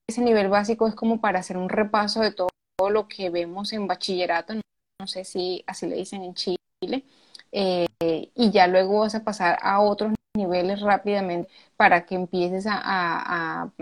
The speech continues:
incorporar vocabulario, pronunciación y todo eso. Entonces, realmente,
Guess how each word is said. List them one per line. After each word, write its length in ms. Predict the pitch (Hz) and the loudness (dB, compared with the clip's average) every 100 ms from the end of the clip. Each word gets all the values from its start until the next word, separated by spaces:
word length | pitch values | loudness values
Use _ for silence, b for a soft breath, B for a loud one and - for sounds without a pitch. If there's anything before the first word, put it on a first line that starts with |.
| - - | -12 -4
incorporar 580 | 202 208 175 180 165 160 _ _ - | -2 0 0 2 0 -2 _ _ -8
vocabulario, 1040 | 175 190 170 175 185 190 185 190 185 185 | -2 2 2 6 8 10 8 4 2 2
pronunciación 880 | 180 175 170 170 170 - 180 175 175 175 _ _ _ | 0 -4 -4 -8 -8 -6 -2 0 -2 -6 _ _ _
y 60 | 175 | -14
todo 260 | 175 165 170 | -8 -4 -4
eso. 220 | 170 180 | -6 -8
Entonces, 240 | 170 202 | -2 2
realmente, 580 | 240 240 214 226 262 302 | 6 8 6 4 2 0